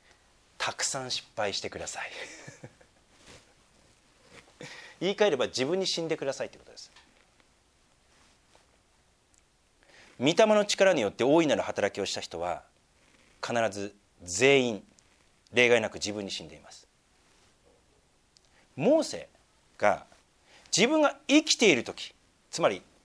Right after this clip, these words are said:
もう若い四十歳でですね、そして、えー、パロの宮廷の中にいて、自分自身もパロとなり得る立場にいた時に、イスラエル人を救うことができる。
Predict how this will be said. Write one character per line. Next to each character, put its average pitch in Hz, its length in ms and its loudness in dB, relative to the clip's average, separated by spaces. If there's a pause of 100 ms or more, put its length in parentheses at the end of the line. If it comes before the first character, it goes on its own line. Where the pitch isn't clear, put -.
(140)
も 135 260 -2 (440)
う 135 80 -4
若 156 300 6
い 98 120 -4 (300)
四 165 300 4
十 165 120 2
歳 101 320 2
で 85 220 -4 (560)
で - 60 -18
す 160 100 -8
ね、 190 100 -8 (300)
そ 165 120 -2
し - 100 -2
て、 151 340 4 (200)
え 110 120 0
ー、 - 100 -8
パ - 160 4
ロ 147 160 6
の 120 340 2 (440)
宮 214 180 2
廷 208 180 6
の 196 100 4
中 175 200 0
に 175 80 -8
い 175 60 -14
て、 104 240 0
自 175 160 -2
分 254 160 2
自 247 140 0
身 233 60 2
も 147 80 2
パ - 200 0
ロ 202 120 6
と 139 140 -2
な 120 180 4
り 165 120 0
得 220 160 4
る 127 80 0
立 - 260 -6
場 104 80 2
に 87 160 -4
い 120 60 -8
た 131 120 4
時 - 480 -4
に、 113 320 0 (2000)
イ 135 80 -4
ス 151 160 -2
ラ 143 120 6
エ 131 40 6
ル 123 80 0
人 143 160 -6
を 139 60 -6
救 - 380 -6
う - 40 -8
こ 107 120 -10
と - 80 -10
が 87 140 -10
で - 140 -12
き - 140 -16
る。 - 80 -20